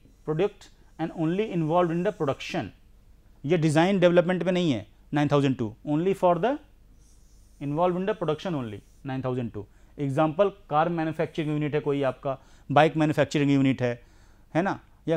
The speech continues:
किस सिर्फ पिस्टन ही बना रहे हैं, एक मे-, कोई ऑटोमोबाइल पार्ट्स ही बना रहे हैं, तो कोई प्रोडक्शन यूनिट जहाँ पे है सिर्फ वहाँ पे नाइन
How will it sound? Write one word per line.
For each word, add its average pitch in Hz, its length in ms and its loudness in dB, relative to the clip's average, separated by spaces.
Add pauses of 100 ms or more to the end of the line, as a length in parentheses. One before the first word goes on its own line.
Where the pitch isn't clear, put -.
(160)
किस 175 200 -2
सिर्फ 170 260 -2
पिस्टन 185 320 0
ही 180 60 0
बना 156 240 4
रहे 139 120 6
हैं, 123 300 -2 (140)
एक 160 160 -14
मे-, 156 360 -6
कोई 190 140 4 (540)
ऑटोमोबाइल 170 500 2 (100)
पार्ट्स 170 280 4
ही 185 60 0
बना 143 240 4
रहे 123 160 0
हैं, 113 180 -8 (640)
तो 190 40 -8
कोई 226 200 4
प्रोडक्शन 208 440 2
यूनिट 190 360 2
जहाँ 156 320 0
पे 175 60 0
है 190 120 2
सिर्फ 214 300 -2
वहाँ 151 260 2
पे 196 80 2
नाइन 165 220 0